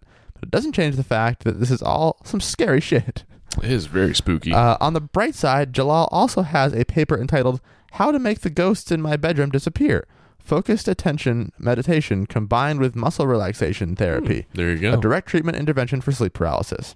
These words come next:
Speaker 2: <laughs>
Speaker 1: I'm not gonna dive into this right now, but if anyone listening out there suffers from sleep paralysis
Speaker 2: Mm-hmm.
Speaker 1: or sees any of the awful stuff I've described when they're in bed at night,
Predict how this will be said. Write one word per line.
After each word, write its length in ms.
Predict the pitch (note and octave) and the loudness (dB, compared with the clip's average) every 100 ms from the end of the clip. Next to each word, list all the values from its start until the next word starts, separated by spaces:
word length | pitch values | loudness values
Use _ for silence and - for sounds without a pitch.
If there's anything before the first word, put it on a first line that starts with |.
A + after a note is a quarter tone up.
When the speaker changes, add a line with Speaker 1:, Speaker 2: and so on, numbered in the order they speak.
| - | -4
Speaker 2:
<laughs> 80 | - | 0
Speaker 1:
I'm 240 | C3 G#2+ - _ - - | 2 0 -4 _ -16 -4
not 120 | B2 | -2
gonna 120 | B2 | 0
dive 160 | A#2+ A#2 | 2 0
into 100 | A#2 | 0
this 140 | A2 | 0
right 100 | A2+ | 0
now, 180 | G#2+ A2+ | 2 0
but 340 | A2+ - E3+ - - | 0 0 0 -2 -4
if 160 | A2 A2 | -2 0
anyone 220 | A#2+ A#2+ | 0 0
listening 300 | C#3 - - | -2 -4 -2
out 220 | D#3 F3 | -2 0
there 220 | A2+ E2 | 0 0
suffers 540 | G#2 - F3+ B2+ G2 - | -2 -4 0 0 0 -4
from 280 | - C#3+ D3+ | -2 -2 -2
sleep 260 | - E3 | -2 -2
paralysis 580 | - G#2 E2+ - A2 - - | 0 0 0 0 -2 -2 -6
Speaker 2:
Mm-hmm. 320 | E2+ E2+ D2 - | -4 -2 -4 -2
Speaker 1:
or 140 | G#2+ | -2
sees 240 | A2+ C#3+ B2+ | 2 0 0
any 160 | A#2+ | 0
of 60 | C3 | 0
the 80 | - | 0
awful 260 | A2+ C3 | 0 -2
stuff 220 | C3 C3 - | 0 -2 0
I've 160 | A2+ | -2
described 600 | G2 - - F#3 F3 C3 | -2 -4 -2 0 0 -2
when 80 | A#2+ | 0
they're 160 | A2 G#2+ | 2 2
in 120 | G#2+ | 0
bed 160 | D3+ F#3 | 0 0
at 60 | |
night, 260 | A#2+ F2+ | 0 0